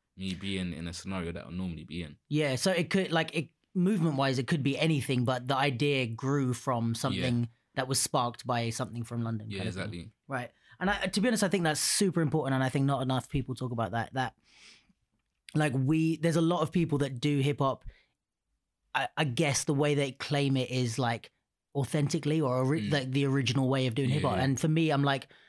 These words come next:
Speaker 2: well, what you're doing is a New York version of
Speaker 1: Mm-hmm.
Speaker 2: hip-hop, and, like, that's not so authentic. Do you know, so if
Speaker 1: Yeah,
Speaker 2: you're not
Speaker 1: yeah.
Speaker 2: from there,
Speaker 1: Yeah, yeah.
Speaker 2: um,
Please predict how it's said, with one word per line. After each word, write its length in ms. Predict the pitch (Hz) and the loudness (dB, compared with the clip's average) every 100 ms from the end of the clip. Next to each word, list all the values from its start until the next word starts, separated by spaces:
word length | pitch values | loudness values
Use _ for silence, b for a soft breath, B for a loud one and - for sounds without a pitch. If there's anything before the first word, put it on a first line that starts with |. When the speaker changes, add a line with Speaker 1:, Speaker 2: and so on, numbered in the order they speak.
| B - | B 0
Speaker 2:
well, 120 | 160 | 2
what 200 | 151 165 | 4 4
you're 200 | 156 156 | 4 2
doing 420 | 123 151 147 135 | 2 2 4 2
is 440 | 139 131 131 117 - _ _ _ _ | 0 0 0 -2 -8 _ _ _ _
a 60 | 180 | 0
New 140 | 160 151 | 2 4
York 340 | 151 160 123 | 4 2 -2
version 360 | 120 127 117 123 | -2 0 0 0
of 80 | |
Speaker 1:
Mm-hmm. 60 | 110 | -2
Speaker 2:
hip-hop, 300 | 120 98 110 | -4 -4 -6
and, 340 | 127 135 127 123 | -2 -2 -2 -4
like, 240 | 131 113 | -4 -2
that's 240 | 131 131 151 | -4 -2 0
not 340 | 143 135 - | 0 0 -4
so 260 | - 147 135 | -2 0 2
authentic. 460 | 131 151 135 117 - | 2 0 0 -4 -8
Do 80 | - | -2
you 40 | 156 | 0
know, 80 | |
so 120 | 151 196 | 2 2
if 80 | |
Speaker 1:
Yeah, 60 | 175 | 2
Speaker 2:
you're 80 | 180 | 2
not 100 | 156 | 2
Speaker 1:
yeah. 60 | 101 | 2
Speaker 2:
from 220 | 165 147 | 2 2
there, 240 | 117 127 - | 2 -2 -4
Speaker 1:
Yeah, 180 | 98 101 | -4 -4
yeah. 500 | 95 98 131 139 135 | -4 -4 0 2 2
Speaker 2:
um, 340 | 131 131 117 | 2 2 0